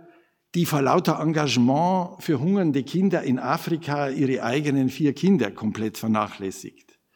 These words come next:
Und darauf bezieht sich dieses Fernstenliebe. Also jetzt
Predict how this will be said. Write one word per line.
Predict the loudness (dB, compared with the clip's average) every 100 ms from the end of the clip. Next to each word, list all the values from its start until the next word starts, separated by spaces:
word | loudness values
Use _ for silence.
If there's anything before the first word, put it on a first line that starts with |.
| _ -20 -20 _ _ -8
Und | -2
darauf | 2 2 0
bezieht | -6 0 2 4
sich | 0 -2
dieses | -2 -2 -8
Fernstenliebe. | -2 -2 0 -2 -6 -14 -2 -2 0 0 0 -2 -6 -8 -18 _ -20 -20 -20 -20 _ -16
Also | -10 -6
jetzt | -6 -6 -14 -20